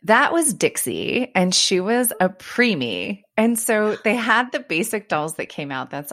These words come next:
Ivy. And then the next generation were the babies. So I'm not sure how old Ivy was supposed to be. And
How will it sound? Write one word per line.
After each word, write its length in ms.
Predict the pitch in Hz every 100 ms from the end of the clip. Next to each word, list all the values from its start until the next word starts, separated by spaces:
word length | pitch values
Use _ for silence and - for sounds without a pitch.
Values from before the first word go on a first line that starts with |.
| -
Ivy. 640 | - 120 110 123 - -
And 220 | 208 214
then 140 | 208 208
the 80 |
next 340 | 196 220 - -
generation 680 | 175 160 151 151 - 151
were 120 | 147 156
the 100 | 156
babies. 840 | 208 240 147 - - - - - -
So 480 | - 214 185 175 -
I'm 140 | 190 269
not 160 | 294
sure 180 | - 196
how 160 | 185 165
old 220 | 156 151
Ivy 300 | 156 156 147
was 140 | 147
supposed 440 | - 151 151 147 -
to 80 |
be. 520 | - 120 127 151 202 -
And 260 | - 160